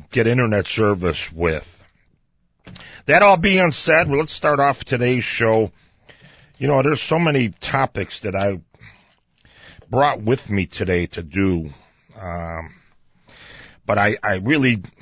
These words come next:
I'm just gonna go for this one. Let's see how I feel. I'm gonna go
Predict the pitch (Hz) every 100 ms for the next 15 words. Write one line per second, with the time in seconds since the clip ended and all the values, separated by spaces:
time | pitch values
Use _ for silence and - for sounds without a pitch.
0 | - - - - 160 160 - 123 110 110
1 | 113 - 107 98 104 104 - 104 104 101
2 | 101 95 80 _ _ _ - 78 - 107
3 | 90 90 85 82 - - 95 85 82 _
4 | _ _ _ _ _ _ _ _ _ _
5 | _ 113 139 120 95 98 98 101